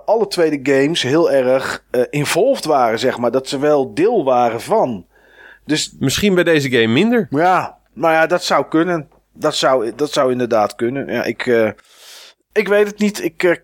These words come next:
Speaker 1: als er nog een derde komt, dan kijk ik er wel naar uit. Omdat ik hoop dat het dan weer beter is. En misschien moet ik dan tegen die tijd de serie maar weer gaan kijken.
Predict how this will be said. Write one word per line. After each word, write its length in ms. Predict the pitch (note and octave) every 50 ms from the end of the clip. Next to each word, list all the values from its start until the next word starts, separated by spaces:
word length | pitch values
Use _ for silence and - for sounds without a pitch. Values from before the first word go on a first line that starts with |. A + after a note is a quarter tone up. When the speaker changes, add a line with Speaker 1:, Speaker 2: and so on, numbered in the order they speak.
| _ - -
Speaker 1:
als 220 | - D#3 D#3+ -
er 80 | F#3 F3
nog 120 | E3+ D#3
een 120 | C#3+ D#3 C#3+
derde 360 | D3 E3 F3 F3 F3 E3 D#3+
komt, 280 | - F#3 E3+ D#3+ D3 -
dan 140 | D3 C#3
kijk 260 | - - D3 C#3+ C#3+ -
ik 120 | - -
er 60 | C#3+
wel 200 | C3 E3 F3+ F#3
naar 140 | F3 D#3 C3+
uit. 400 | C3+ C#3 D3+ G3+ G#3 - - - -
Omdat 280 | - C#3 D3+ D3+ D3+
ik 60 | C#3 -
hoop 280 | C3 C3+ D#3+ F3+ -
dat 100 | - D3+
het 120 | C#3+ C#3+ -
dan 140 | C#3+ C3
weer 120 | A#2+ A#2 G#2
beter 360 | G2 B2+ D3 D#3+ E3+ - E3
is. 320 | D#3 D#3+ D#3+ - - - - - - - - - _ -
En 100 | A#2+ C3
misschien 300 | C3+ B2+ - D3+ C#3 C3+
moet 140 | C3+ C3+
ik 120 | C3 A#2+ A2+
dan 180 | C3 C3 C3+
tegen 300 | B2+ - C#3 B2 A#2 A#2
die 120 | A#2 A#2 A2+
tijd 240 | - C3 A#2+ A#2 -
de 60 | -
serie 340 | - - C#3+ C3+ B2+ B2 A#2
maar 100 | A2+ G#2+
weer 120 | G#2 G#2+
gaan 160 | G2+ - G2+ -
kijken. 240 | A#2+ G#2+ G2 G#2